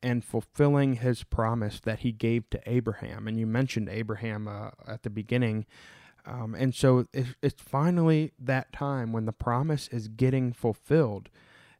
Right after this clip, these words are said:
And, and so i-, in,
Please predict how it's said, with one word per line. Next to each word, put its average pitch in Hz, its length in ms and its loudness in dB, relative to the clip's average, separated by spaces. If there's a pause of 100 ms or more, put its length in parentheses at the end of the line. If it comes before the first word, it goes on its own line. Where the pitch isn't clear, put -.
And, 120 440 0 (1300)
and 143 300 -6
so 147 220 0 (100)
i-, 160 40 -2
in, 165 460 2